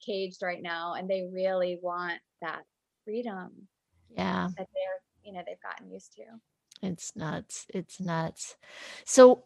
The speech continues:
Speaker 2: I wanna go back in time a little bit. I mean, you've had a couple of big pivot moments, uh, in your life. I mean, one of them had you starting the blog, right? Um, and that was your, your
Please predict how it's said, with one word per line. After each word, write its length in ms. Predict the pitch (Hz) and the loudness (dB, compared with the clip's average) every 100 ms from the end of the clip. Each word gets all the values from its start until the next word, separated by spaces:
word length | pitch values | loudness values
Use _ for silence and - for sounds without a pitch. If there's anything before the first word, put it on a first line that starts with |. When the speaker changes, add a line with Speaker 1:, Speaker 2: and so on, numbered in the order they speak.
| - | -4
Speaker 2:
I 320 | 262 370 466 | 0 4 4
wanna 240 | 392 269 233 | 6 6 6
go 200 | 202 214 | 6 4
back 640 | 170 220 190 185 190 - - - | 2 4 6 6 4 -2 -10 2
in 180 | 240 240 | 4 4
time 540 | - - 170 170 202 | 0 0 2 4 4
a 80 | 277 | 4
little 220 | 202 180 | 4 2
bit. 260 | 170 175 170 | 4 6 6
I 40 | 208 | 6
mean, 160 | 220 | 4
you've 220 | 233 302 | 6 4
had 220 | - 359 285 | 2 2 2
a 40 | |
couple 400 | - 226 214 214 | 2 2 4 4
of 220 | 196 180 - | 4 4 0
big 640 | 190 185 190 202 208 196 - _ _ | 4 8 8 8 6 4 -6 _ _
pivot 320 | - - - | 0 2 2
moments, 720 | 190 180 175 175 196 - - - | 4 2 2 0 -2 -4 -8 -2
uh, 320 | 196 185 180 - | 4 6 6 2
in 120 | 202 | 2
your 160 | 202 202 | 2 4
life. 400 | 175 175 214 233 | 6 6 6 4
I 60 | |
mean, 240 | 214 214 208 | 4 4 4
one 160 | 226 | 4
of 100 | 240 | 4
them 300 | 247 240 233 - - | 4 4 4 0 -4
had 400 | - 208 208 180 | 4 8 6 6
you 420 | 208 202 202 196 - | 6 8 8 6 2
starting 800 | - - 202 196 202 196 185 - | 0 6 8 8 4 0 -2 -2
the 80 | 196 | 2
blog, 500 | 202 185 170 214 233 | 8 10 10 8 6
right? 420 | 180 180 240 - | 8 8 8 4
Um, 380 | - 196 185 185 | 2 2 2 0
and 160 | 185 185 | 0 2
that 240 | 185 - | 2 2
was 320 | 196 185 - | 2 2 2
your, 480 | 185 180 180 175 - - - | 2 4 2 0 -4 -10 -4
your 440 | 185 185 175 - | 0 2 0 -4